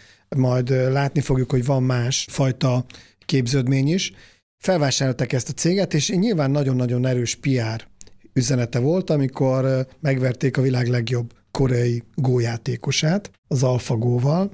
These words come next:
És ott, ö, hirtelen az a kép alakult ki, hogy na most a number one A I laboratórium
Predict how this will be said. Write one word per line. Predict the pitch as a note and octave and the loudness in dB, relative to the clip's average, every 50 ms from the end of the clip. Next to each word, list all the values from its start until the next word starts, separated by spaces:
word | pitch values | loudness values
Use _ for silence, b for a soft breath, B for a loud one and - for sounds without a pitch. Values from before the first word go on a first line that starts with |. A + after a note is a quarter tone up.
| - - b b b b b b _ _ _ _ _ _ _ _ _ _ _ _ _ - | -8 -18 b b b b b b _ _ _ _ _ _ _ _ _ _ _ _ _ 0
És | D#3+ D3+ D3 D3 C#3+ - | 2 2 2 2 2 2
ott, | F#3+ F3+ F3 F3 - A3 | 2 0 0 0 0 2
ö, | G#3 G3 | 2 2
hirtelen | G3 F3 A#3+ A#3 D3+ - E3 C#3+ D3 D3+ | 2 2 2 0 0 2 0 2 2 2
az | D#3 C3 | 2 0
a | C3+ B2 | 0 -2
kép | - - C3+ B2 - | 0 0 0 0 0
alakult | D3 C3 C3 B2 - - C#3 C3 - | 0 0 0 0 0 0 0 0 0
ki, | - - G3+ | 0 0 0
hogy | E3+ D3+ C3+ | 2 2 2
na | C#3 D#3+ | 0 0
most | D#3 D3+ C#3+ B2 - - | 0 0 0 -2 0 0
a | C3 | 0
number | C3 C3 C3 B2+ B2 B2+ B2 A#2 A2+ A2 | 2 2 2 0 0 0 0 -2 -2 -2
one | C3 C3 C#3 D3+ E3+ F3+ F3+ - - - | 0 0 0 2 0 0 -2 -4 -6 -2
A | - | 0
I | C#3 C3+ B2+ A#2+ A#2 A#2 | 0 2 2 0 0 0
laboratórium | A#2+ B2+ B2+ A#2+ A#2 A#2 A#2 A#2 A2 - - A#2 A#2 A2+ A#2 A#2+ B2+ C#3+ E3 F#3+ G3+ F#3+ F#3+ - | 0 0 0 0 0 -2 -2 -4 -6 -4 -4 -4 -2 -2 -2 0 0 2 2 2 0 -2 -6 -12